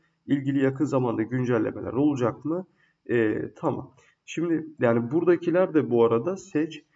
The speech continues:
genelde onay veriyorsa birkaç gün önceden onay veriyor.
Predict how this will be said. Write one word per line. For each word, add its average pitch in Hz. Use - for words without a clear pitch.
genelde 113
onay 135
veriyorsa 160
birkaç 170
gün 143
önceden 123
onay 151
veriyor. 127